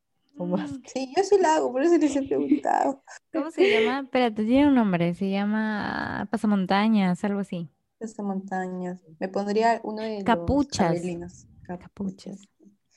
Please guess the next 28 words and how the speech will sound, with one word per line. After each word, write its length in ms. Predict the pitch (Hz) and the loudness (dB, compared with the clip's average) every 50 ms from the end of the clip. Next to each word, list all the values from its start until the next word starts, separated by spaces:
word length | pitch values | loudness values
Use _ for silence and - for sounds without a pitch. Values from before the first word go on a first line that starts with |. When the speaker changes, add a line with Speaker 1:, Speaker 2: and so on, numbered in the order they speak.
| _ _ _ _ - | _ _ _ _ -4
Speaker 3:
O 60 | 220 - | -4 -2
tu 640 | - 254 254 254 254 254 254 254 254 254 254 247 247 | -2 -2 -2 0 0 0 0 0 -2 -4 -6 -4 0
pañuelito 420 | - 269 269 285 311 330 330 - 320 | 0 2 4 4 2 2 2 2 2
verde, 260 | 311 - - - 247 | 2 2 0 -2 -4
ahí 80 | 247 247 | -6 -6
nomás. 320 | 247 247 233 220 - _ _ _ _ _ - - - - - - - - - - - - - - _ _ _ _ _ - 202 196 - _ - 214 | -6 -8 -10 -10 -14 _ _ _ _ _ -20 -20 -20 -20 -20 -20 -20 -20 -20 -20 -20 -20 -20 -20 _ _ _ _ _ -20 -20 -20 -18 _ -8 -4
Speaker 2:
Mm, 500 | 180 180 175 170 170 165 160 165 165 165 160 - _ _ _ _ _ _ _ | -2 -2 0 -2 -2 -2 -4 -4 -6 -8 -10 -12 _ _ _ _ _ _ _
puede 200 | - 214 214 208 | -6 -4 -4 -2
ser. 200 | 165 180 160 160 | -2 -4 -4 -6
Speaker 1:
Mm. 720 | 156 151 - _ _ _ _ _ _ _ - - - 190 202 | -6 -10 -16 _ _ _ _ _ _ _ -20 -12 -8 -4 -4
Speaker 2:
Yo 80 | 214 220 | -2 -2
lo 80 | 240 | -2
que 140 | 240 240 220 | -2 -4 -4
quería 260 | - 185 185 190 190 | -4 -4 -4 -2 -2
agregar, 400 | 190 190 185 170 170 165 165 175 | -2 -2 -2 -2 -4 -4 -4 -6
que 100 | - - 180 | -4 -4 -4
era 100 | 180 175 | -2 -2
también 320 | - 175 175 170 170 175 | -2 -2 -2 -2 -2 -2
muy 140 | 175 175 175 | -2 -2 -2
acorde 260 | 175 - 180 175 175 | -2 -2 -2 -2 -2
a 40 | 175 | -2
lo 120 | 175 175 | -4 -6
que 60 | 170 175 | -6 -10
ustedes 280 | - - 170 175 170 | -8 -6 -6 -4 -4
dicen, 440 | 180 175 165 - 180 180 214 262 - _ _ _ _ _ _ | -4 -6 -6 -6 -4 -4 -4 -6 -8 _ _ _ _ _ _
y 180 | - 180 185 202 | -6 -2 0 0
es 60 | 220 - | 0 2
porque, 640 | - 240 220 - 233 214 202 185 170 - 220 - | 0 -2 0 2 2 4 4 4 2 0 -4 -10